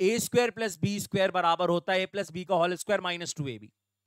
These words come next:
आपको ए स्क्वायर प्लस बी स्क्वायर पता है? हाँ सर, पता है, ये इक्कीस है। आपको सर ये पता है, ए प्लस बी पता है? हाँ सर, ये पांच है। तो पांच के स्क्वायर में अगर टू ए बी को आप घटा रहे हो, तब ना आप इक्कीस पा रहे हो सर। आप कहेंगे, "हाँ सर, आप बिल्कुल सही कह रहे हो।"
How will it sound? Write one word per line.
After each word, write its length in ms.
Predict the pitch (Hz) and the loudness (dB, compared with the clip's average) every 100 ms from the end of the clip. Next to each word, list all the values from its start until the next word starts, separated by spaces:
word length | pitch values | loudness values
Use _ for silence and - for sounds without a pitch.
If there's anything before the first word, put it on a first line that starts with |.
| _ _ - | _ _ -2
आपको 340 | 156 175 208 | 2 4 4
ए 220 | 220 190 202 | 4 4 4
स्क्वायर 260 | - 240 | 4 2
प्लस 220 | 220 226 - | 2 0 0
बी 120 | 233 | -4
स्क्वायर 240 | - 247 | 0 0
पता 240 | 226 233 247 | 2 2 2
है? 60 | |
हाँ 140 | 196 196 | 2 2
सर, 160 | 220 214 | 0 0
पता 240 | 185 202 | 0 2
है, 60 | 208 | 2
ये 120 | 202 | 2
इक्कीस 360 | 175 160 139 120 | -2 -4 -8 -10
है। 100 | 107 _ _ | -14 _ _
आपको 300 | 139 165 226 | -2 0 2
सर 160 | 208 220 | 2 2
ये 120 | 214 | 2
पता 220 | 220 233 | 2 2
है, 100 | 247 | 2
ए 60 | 220 | 2
प्लस 280 | 226 226 208 | 0 -4 -2
बी 100 | 226 | -4
पता 260 | 233 233 | -2 2
है? 60 | 233 | 2
हाँ 140 | 196 | 2
सर, 200 | 202 226 | 0 0
ये 80 | 226 | -2
पांच 380 | 214 175 151 - | -2 -2 -2 -4
है। 80 | 120 _ _ | -12 _ _
तो 100 | 175 | -8
पांच 420 | 165 180 202 233 | -2 2 2 2
के 140 | - 247 | -2 -4
स्क्वायर 420 | - 208 202 196 | -2 2 4 4
में 120 | 214 | 2
अगर 300 | 240 185 196 233 - | -2 -2 -4 -6 -4
टू 160 | 226 | -2
ए 120 | 226 | 0
बी 160 | 220 226 | -2 -4
को 120 | 180 | 4
आप 220 | 226 180 | 2 2
घटा 360 | 143 143 185 208 | -4 -2 2 4
रहे 120 | 214 | 4
हो, 60 | 220 | 0
तब 220 | - 208 | 0 0
ना 140 | 240 262 | 2 2
आप 100 | 233 | 0
इक्कीस 300 | 170 190 - | -6 -10 -2
पा 180 | 170 | 2
रहे 100 | 160 | 2
हो 60 | 165 | 2
सर। 280 | 156 226 170 _ _ _ | 2 2 2 _ _ _
आप 160 | - 131 | -8 -6
कहेंगे, 220 | 147 139 | -4 -6
"हाँ 160 | 131 123 | -4 -4
सर, 180 | 135 208 | -2 -2
आप 100 | 160 | -2
बिल्कुल 280 | 127 123 180 | -4 -6 -4
सही 180 | 202 190 | -2 -4
कह 160 | 185 | -4
रहे 60 | |
हो।" 100 | 170 | -6